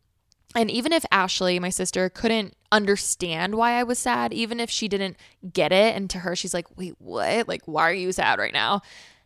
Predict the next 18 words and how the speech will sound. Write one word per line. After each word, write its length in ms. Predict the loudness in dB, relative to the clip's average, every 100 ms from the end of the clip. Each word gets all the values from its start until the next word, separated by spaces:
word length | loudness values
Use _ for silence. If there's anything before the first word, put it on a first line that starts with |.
| _ _ _ _ _ _ _ _
She 380 | 0 2 4 2
could 280 | 0 -2 0
never 320 | 2 2 2
take 280 | -2 -4 -2
away 260 | 0 2
and 160 | 0 -2
look 160 | -6 -6
at 100 | -6
me 120 | -6
and 120 | -4
say, 280 | -2 -2 -2
"Alicia, 440 | -2 -2 -2 -2
you 340 | -4 -8 -2 2
don't 160 | 2
feel 200 | 0 -2
sad 260 | -2 0 0
right 140 | 0
now." 300 | -4 -8 -10